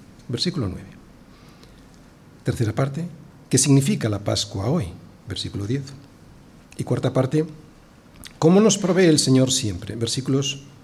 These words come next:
once y doce. Primera parte. ¿Qué significa Gilgal hoy?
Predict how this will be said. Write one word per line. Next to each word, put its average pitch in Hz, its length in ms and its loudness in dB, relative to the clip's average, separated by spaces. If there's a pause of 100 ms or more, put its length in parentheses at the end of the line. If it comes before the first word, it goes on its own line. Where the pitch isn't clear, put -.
(220)
once 120 260 -2
y 76 40 -10
doce. - 280 -20 (1200)
Primera 196 320 4
parte. - 280 -12 (1500)
¿Qué 220 100 -2
significa 180 560 0
Gilgal 120 460 2 (200)
hoy? - 200 -8